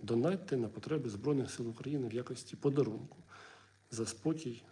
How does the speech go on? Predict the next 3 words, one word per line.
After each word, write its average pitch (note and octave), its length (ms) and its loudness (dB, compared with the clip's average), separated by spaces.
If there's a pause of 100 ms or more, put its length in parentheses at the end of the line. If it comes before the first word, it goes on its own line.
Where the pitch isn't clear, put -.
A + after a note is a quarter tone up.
святкування B2+ 680 0
цих - 480 -10 (500)
свят C3+ 460 -2